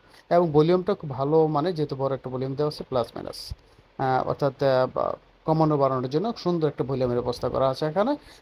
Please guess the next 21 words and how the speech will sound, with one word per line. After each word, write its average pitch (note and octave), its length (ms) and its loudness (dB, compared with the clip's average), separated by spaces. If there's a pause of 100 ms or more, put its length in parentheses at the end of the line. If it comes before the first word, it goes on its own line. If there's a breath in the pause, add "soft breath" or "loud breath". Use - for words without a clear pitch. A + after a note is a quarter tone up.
আর C3+ 440 2
এটা D3+ 200 0
পেছন D#3 260 0
সাইডে G#3+ 220 -2
যদি G3 100 -2
আমরা F#3+ 180 2
দেখি, E3+ 420 -2 (140)
দেখুন C#3+ 260 -4
এখানে, E3 420 -2 (440 soft breath)
আহ, C#3+ 240 0
যে, C#3+ 280 2 (280)
আহ, - 640 -6
কার্যকর D3+ 440 2
যে D3 140 -4
কাজগুলো D3+ 360 2
করার D#3 280 4
জন্য D#3 300 -2
যা C#3+ 140 2
যা C3+ 120 0
প্রয়োজন, D#3 480 -2 (640)
আহ, C3 240 2